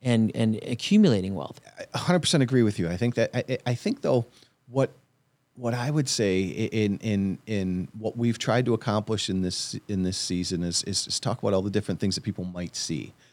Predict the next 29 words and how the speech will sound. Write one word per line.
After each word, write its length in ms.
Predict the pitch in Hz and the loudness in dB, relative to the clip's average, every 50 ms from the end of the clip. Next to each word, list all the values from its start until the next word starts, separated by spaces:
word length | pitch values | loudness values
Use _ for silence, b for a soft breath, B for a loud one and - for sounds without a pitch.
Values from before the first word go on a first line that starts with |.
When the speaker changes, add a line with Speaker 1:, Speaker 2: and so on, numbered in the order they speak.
| b b b - | b b b -8
Speaker 1:
I 80 | - 110 | -6 -2
think 200 | - 131 120 107 | 2 2 0 2
that's, 320 | - 104 - - - - 151 135 | 0 -4 -4 -4 -8 -8 -6 -6
that's 160 | 117 - - | -6 -4 0
a 60 | - | 0
super 320 | - - - 120 - 117 | 0 2 2 2 2 2
important 340 | 107 98 - 123 117 107 98 | 0 0 2 2 2 2 2
part 220 | - 113 110 107 101 | 2 2 2 2 2
of 60 | 98 | 2
that 160 | 107 104 92 | 0 0 0
design 300 | 104 101 104 110 107 101 | -2 -2 0 2 0 0
process 440 | - - 104 101 98 - 104 95 - | 0 0 -2 -2 0 -2 -2 -2 -2
too, 220 | - 120 107 101 | -2 0 0 0
is, 220 | 98 98 95 95 b b b b b b b b b | 0 -2 -2 -4 b b b b b b b b b
is 260 | - 117 110 107 98 101 | -2 0 0 2 2 0
like 140 | 104 - | -4 -2
we 80 | - 110 | -2 -2
were 20 | |
talking 260 | 101 - 110 107 104 - | 0 0 0 -2 0 0
about 120 | 104 101 | -2 0
earlier, 280 | 107 110 110 104 104 98 | 2 2 2 0 0 -2
is 280 | - - 117 107 - | -4 -2 -4 -4 -4
putting 320 | - - - 131 131 127 127 | -6 -6 -4 -4 -2 0 -2
it 100 | 113 - | -2 -4
to 60 | - | -6
p-, 160 | - - - - - - | -14 -16 -20 -18 -10 -4
pen 120 | 123 117 | -2 0
to 80 | 101 98 | 0 0
paper. 400 | - 104 101 95 - 87 80 | -2 -2 -2 -2 -4 -8 -14